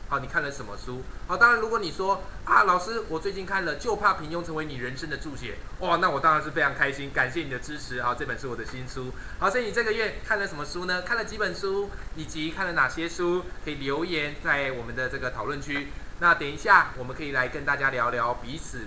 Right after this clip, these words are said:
分享一下。之所以问大家这么样一个问题，是因为我曾经看过一个数据，我觉得蛮悲伤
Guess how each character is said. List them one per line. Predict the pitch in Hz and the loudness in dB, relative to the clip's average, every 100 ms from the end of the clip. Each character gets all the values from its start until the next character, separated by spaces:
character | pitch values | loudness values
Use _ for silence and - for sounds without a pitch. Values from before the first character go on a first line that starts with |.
| - | -6
分 | 160 160 170 | -4 -4 -4
享 | - 107 | -4 -4
一 | - - | -4 -8
下。 | - 165 131 - - - - - - | -2 2 2 0 -10 -10 -10 -10 -10
之 | - 320 | -2 -2
所 | - 294 | 0 -2
以 | 202 - - - | -2 -4 -8 -4
问 | 294 294 202 | -2 0 6
大 | 196 | 6
家 | 202 202 185 - - | 6 6 6 4 -6
这 | - 262 | -4 -2
么 | 202 | 4
样 | 190 | 4
一 | 165 | 2
个 | |
问 | 151 202 160 | 0 -2 -2
题， | 131 117 | -6 -8
是 | 110 208 | -6 -2
因 | |
为 | 208 | -2
我 | 156 120 | 0 -2
曾 | 131 131 | -4 -6
经 | 160 | -4
看 | 185 | -4
过 | 170 | -4
一 | 139 | -6
个 | |
数 | 131 202 147 | -6 -6 -6
据， | - | -6
我 | 139 110 | -6 -4
觉 | |
得 | 143 | -2
蛮 | 135 120 135 - | 0 0 -2 -4
悲 | 143 151 | -4 -6
伤 | - 143 | -2 0